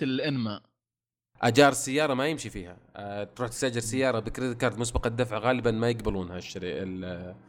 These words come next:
Speaker 2: آه، الشركات.
Speaker 1: يا أخي، آه، ما ودي أسترسل في موضوع البنوك، لكن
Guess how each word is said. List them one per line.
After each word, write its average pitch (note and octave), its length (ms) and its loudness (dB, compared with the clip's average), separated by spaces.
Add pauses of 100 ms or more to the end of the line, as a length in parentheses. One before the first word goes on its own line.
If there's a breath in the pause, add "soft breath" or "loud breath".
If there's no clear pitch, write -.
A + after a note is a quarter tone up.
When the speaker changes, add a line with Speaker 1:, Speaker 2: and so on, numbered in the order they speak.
(440 loud breath)
Speaker 2:
آه، G2+ 180 0
الشركات. A#2+ 400 4
Speaker 1:
يا A2 120 8
أخي، - 40 2
آه، A2+ 540 0
ما D3 160 4
ودي D#3 340 2
أسترسل C3+ 520 -2
في C3 80 -10
موضوع C3 200 0
البنوك، C3+ 480 -2
لكن B2 540 -4